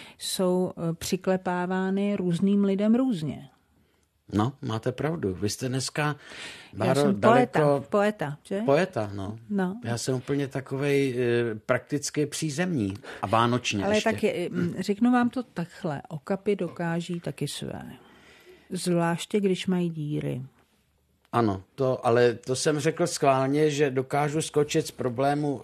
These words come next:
Speaker 2: dcery na okap a z okapu zase na problém, jestli, eh, Trump je v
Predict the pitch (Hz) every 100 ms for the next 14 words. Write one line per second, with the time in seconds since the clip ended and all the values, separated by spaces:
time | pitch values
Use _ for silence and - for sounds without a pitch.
0 | - - 120 110 113 123 151 - - -
1 | _ 95 98 107 104 117 113 113 - 117
2 | - 113 131 127 143 131 127 - 131 123
3 | 123 127 120 131 131 123 - 117 120 -
4 | 131 127 101 107 104 101 92 82 - 65
5 | - _ 120 117 120 131 139 123 123 110